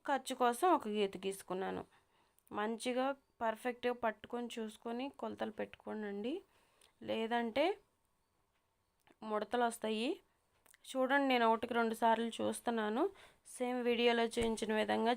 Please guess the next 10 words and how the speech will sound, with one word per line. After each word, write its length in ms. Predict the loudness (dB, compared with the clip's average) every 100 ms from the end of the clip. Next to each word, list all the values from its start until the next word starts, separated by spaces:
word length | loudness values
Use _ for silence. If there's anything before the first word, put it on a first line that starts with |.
| 2
చేయండి. 420 | 0 0 -2 -4 -8 _ _ _ _ _ _ _ _ _ _ _ _ _ _ _ _ _ _ _ _ _ _ _ _ _ _ _ _ -20 _ -16 -4
షోల్డర్ 440 | 0 2 4 4 4
కూడా 160 | 4 2 2
సేమ్ 300 | 4 4 4 4
అంతేనండి. 480 | 2 2 2 2 0 -2 -12 -20 -18 0
ఫస్ట్ 340 | 2 2 2 2 4
షోల్డర్ 400 | 4 6 6 4 4
దగ్గర 180 | 2 0
ఒక 60 | 2 0
మెజర్మెంట్ 400 | 2 0 0